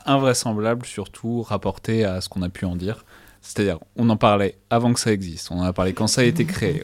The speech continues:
on en parle maintenant qu'ils ont rendu des trucs. Alors, enfin bon, on peut, on pourrait reparler de ce qu'ils ont rendu ou pas, mais en tout cas, ce qui est public, bon, je, on peut pas dire que ça ait forcément révolutionné, euh, la pensée stratégique. Enfin,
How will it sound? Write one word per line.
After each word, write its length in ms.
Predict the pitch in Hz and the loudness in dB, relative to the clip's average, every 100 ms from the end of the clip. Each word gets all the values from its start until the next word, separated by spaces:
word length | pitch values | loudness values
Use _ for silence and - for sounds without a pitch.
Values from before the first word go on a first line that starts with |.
| - | -2
on 100 | 95 | -2
en 80 | 92 | 2
parle 220 | 107 98 | 2 2
maintenant 260 | 104 113 113 | 2 0 -2
qu'ils 180 | - | -2
ont 80 | 101 | -2
rendu 260 | 101 101 98 | 0 0 0
des 140 | 98 | -2
trucs. 360 | - 95 87 - | -2 -6 -8 -10
Alors, 300 | 90 87 - - - - | -6 -6 -6 -16 -20 -12
enfin 180 | 80 | -10
bon, 120 | 71 - | -10 -10
on 40 | 78 | -10
peut, 260 | - 82 | -6 -4
on 60 | 85 | -4
pourrait 260 | 82 87 85 | -6 -6 -2
reparler 300 | 95 90 87 | 0 0 -2
de 100 | 82 | -6
ce 80 | |
qu'ils 180 | - 87 | -10 -8
ont 80 | 87 | -6
rendu 240 | 90 87 | -4 -6
ou 80 | 87 | -6
pas, 180 | 90 90 | -4 -2
mais 100 | 87 | -2
en 320 | - - - | -6 -18 -12
tout 80 | - | -4
cas, 100 | 95 | -4
ce 80 | - | 0
qui 100 | 95 | -2
est 40 | |
public, 500 | 85 95 87 95 - - - - - - _ _ _ _ _ - | -2 -2 0 -2 -2 -16 -20 -20 -20 -20 _ _ _ _ _ -6
bon, 160 | 87 - - | -6 -6 -4
je, 80 | 95 | 2
on 80 | |
peut 100 | 92 | 4
pas 120 | - 101 | 6 6
dire 160 | 107 | 4
que 120 | - | 2
ça 160 | 95 90 | 0 0
ait 80 | 85 | -2
forcément 360 | 98 - 104 | -2 0 2
révolutionné, 640 | 101 98 98 95 95 95 90 | 4 2 2 0 0 0 0
euh, 440 | 85 85 85 87 | 0 -2 -2 -2
la 80 | 90 | -2
pensée 280 | 92 92 95 | -2 -2 -4
stratégique. 600 | - 85 92 117 190 - - - - _ - | -4 -4 -2 0 -2 -6 -18 -20 -20 _ -10
Enfin, 220 | 90 | -8